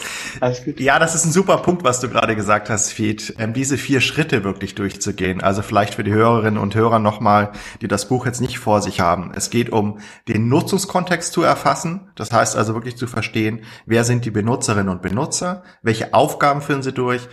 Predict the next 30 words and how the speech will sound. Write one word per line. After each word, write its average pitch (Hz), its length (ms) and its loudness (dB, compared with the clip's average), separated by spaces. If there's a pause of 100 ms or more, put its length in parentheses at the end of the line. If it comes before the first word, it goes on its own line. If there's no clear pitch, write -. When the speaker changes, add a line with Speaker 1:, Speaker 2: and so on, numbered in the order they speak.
(180)
Speaker 2:
welche 101 280 -4
Werkzeuge 135 520 2
verwenden 117 400 -4
sie 113 120 -6
dabei 104 440 4 (240)
und 110 120 -4
in 101 140 0
welcher 110 280 2
Umgebung 107 460 -2
findet 95 280 -6
die 90 100 -6
Nutzung 82 300 -10
statt. - 460 -14
Das - 180 -4
ist - 120 -6
der 131 100 0
erste 104 280 2
Schritt. - 300 -14 (440)
Dann 135 180 2
daraus 147 440 2
wirklich 131 360 -10
Anforderungen 135 560 0
abzuleiten, 98 800 0 (300)
was - 320 2
für 117 200 -2
Nutzungsanforderungen 113 1040 -2
muss 123 200 -8
meine 107 180 -2
Lösung 110 320 -4
erfüllen, 123 600 -4